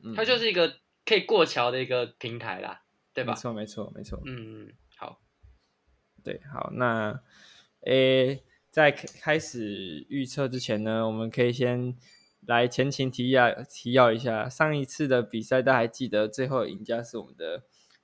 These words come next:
Speaker 2: Kelvin Hoefler，所以他可以直接空降在，呃，final 的最后一个位置。那这次的比赛跟上一次的模式也是一样，就是分组进行，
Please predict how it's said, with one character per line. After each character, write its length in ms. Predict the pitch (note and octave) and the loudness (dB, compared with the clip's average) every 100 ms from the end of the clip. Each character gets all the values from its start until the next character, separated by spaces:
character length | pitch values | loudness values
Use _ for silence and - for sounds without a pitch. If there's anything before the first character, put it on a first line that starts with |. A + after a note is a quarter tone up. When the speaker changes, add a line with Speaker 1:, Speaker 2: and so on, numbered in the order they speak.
| _ | _
Speaker 2:
Kelvin 380 | F#3+ F#3+ G3+ | 4 6 4
Hoefler， 600 | G3 F#3+ F#3+ C3+ A#2+ - - _ - _ | 6 4 4 0 -2 -4 -12 _ -20 _
所 160 | - C3+ | -2 0
以 40 | |
他 120 | D3 | 2
可 120 | D3+ | 4
以 100 | C#3 | 2
直 180 | A#2+ B2 | 2 -6
接 280 | A#2 C3+ C3+ | 2 6 6
空 280 | C3+ C#3 C#3 | 4 -4 0
降 220 | C#3+ B2 | 0 2
在， 460 | C3 B2 A#2 A#2 A#2+ _ _ _ | 2 4 4 0 -6 _ _ _
呃， 420 | - B2 A#2+ A#2+ B2 | -2 2 2 2 -2
final 460 | - E3 F3 D3 | 6 6 8 4
的 160 | B2+ B2 | 4 2
最 160 | A#2+ | 0
后 140 | D3 D3 | 2 2
一 80 | B2 | 2
个 100 | B2+ | 2
位 180 | A#2+ | 0
置。 360 | G#2+ F2+ D2 D3 - _ _ - | -2 -10 -14 -14 -20 _ _ -4
那 320 | C3+ C3 B2+ | 2 4 2
这 200 | - G#3+ | 2 2
次 220 | A#3 A3+ | 2 0
的 560 | D3+ C3+ B2+ A#2+ A#2+ A#2 _ | 4 4 4 2 -2 -6 _
比 180 | A#2 | -6
赛 300 | A2+ E3+ D3+ | -2 4 4
跟 200 | B2 C#3+ | 4 0
上 220 | C#3+ D#3+ C3 | 0 -2 -2
一 60 | |
次 180 | C3 C#3 | -4 -4
的 400 | B2 A#2 A2 A#2+ - | 2 2 0 -4 -12
模 220 | B2+ B2+ | -4 -2
式 220 | C#3 D3+ | -2 -6
也 100 | A#2 | -6
是 180 | - - | -6 -8
一 120 | E2 | -10
样， 240 | G2+ F#2 C#3+ | -8 -8 -10
就 100 | B2 | -10
是 240 | B2 - _ | -8 -8 _
分 200 | C#3+ C#3+ | -6 -4
组 200 | A#2 - | -10 -14
进 260 | - A#2 | -14 -14
行， 160 | - - | -16 -20